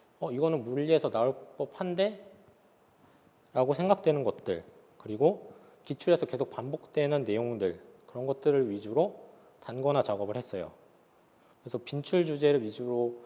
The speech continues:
정리를 해서 에이포 열 쪽 정도로 정리를 해서 암기를 시작했어요. 그래서 정리해서 말씀드리면, 아무것도 공부하지 않은 상태에서 기출문제집에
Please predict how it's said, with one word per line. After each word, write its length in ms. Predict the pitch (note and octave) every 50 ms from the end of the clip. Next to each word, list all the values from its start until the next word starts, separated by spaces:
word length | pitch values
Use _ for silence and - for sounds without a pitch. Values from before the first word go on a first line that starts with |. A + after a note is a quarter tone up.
| - - - -
정리를 400 | - A2+ A2+ B2 B2 B2+ B2 B2+
해서 360 | C3 B2+ D#3 C3+ G#2+ F2 - -
에이포 600 | G#2 A#2+ C#3 - - - - D3 C#3+ C#3+ C#3 G#2
열 260 | G#2+ A2 A#2+ A#2 - -
쪽 240 | - B2 - - -
정도로 440 | C3 A2 A2+ G#2+ G2 G2 G#2 B2+ C3+ - - - - - - - _ _ _ _ _ _ _ C3+ D3 E3+ - - - -
정리를 380 | - B2+ A#2+ B2 C3 B2+ B2
해서 360 | B2+ A#2+ - E3 G3 G3+ - - - - - - - -
암기를 340 | A#2 A#2+ B2+ C3+ C#3+ C3 A#2+
시작했어요. 580 | B2 - C#3+ - - C3+ - - F#2+ E2+ E2+ - _ _ _ _ _ _ _ _ _ _ _ _ _ _ _ _ _ _ _ _ _ _ _ _ _ _ _ _ -
그래서 200 | - C3 B2+ B2
정리해서 400 | - B2+ B2 C3+ D3 D3 C3+ A2+
말씀드리면, 540 | G#2 - - C3 B2 A2+ G2+ G#2+ C#3+ F#3+ F#3 - - - _ _ _ _ _ _ _ _ _ _ _ _ _ _ _ _ _ _ _ _ _ _ -
아무것도 480 | B2 C3 D3+ D3+ D3+ D3 - - C#3+ - - - - - - - - - _ - - _ -
공부하지 380 | C3+ C3+ C3+ D3 D3 C3+ A#2+
않은 220 | G#2+ A2 B2+ C3 B2+
상태에서 680 | C#3 C3+ C3 B2+ - B2+ A#2 A2 G#2 A#2 C#3+ E3+ - -
기출문제집에 1040 | - A2+ - - - D#3+ D#3+ D3+ C#3 C3+ C3 C3 A#2+ - A2 G2+ C3 D3+ F#3 -